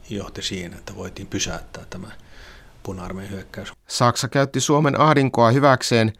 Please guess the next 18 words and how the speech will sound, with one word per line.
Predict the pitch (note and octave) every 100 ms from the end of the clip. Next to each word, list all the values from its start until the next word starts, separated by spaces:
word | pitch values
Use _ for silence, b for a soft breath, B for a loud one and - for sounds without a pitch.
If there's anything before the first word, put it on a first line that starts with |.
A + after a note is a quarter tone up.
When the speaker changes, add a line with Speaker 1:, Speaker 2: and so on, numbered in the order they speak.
| b b _
Speaker 2:
ja | -
asetti | D3 E3+ - C3+
avun | D3 D3 A2
ehdoksi | G#2+ G#2+ F#2+ G#2
sen, | - C3 F2+ - _ -
että | - G#2
Suomi | - G#2 F#2
ei | G#2+ A#2+
tee | A#2+ A#2
erillisrauhaa. | G2+ F#2 D2 - B1+ A#1+ - - - _ _ _ _ _ _ _ _ -
Ulkoministeri | F2+ G2 G#2 G#2+ G#2+ - A2 A2
von | A2+ G#2+
Ribbentrop | B2+ - A#2+ A2+ A2+ - -
lensi | F#2+ G2 A2
kahdeskymmenestoinen | A2+ A#2+ A#2 - A2 G#2 A#2+ A2+ G#2+
kesäkuuta | A2+ A#2 G#2+ G#2 G2 G2+ -
yllättäen | F#2+ E2+ - G2
Helsinkiin | G#2+ A2+ G#2 G#2 - F#2+ F2+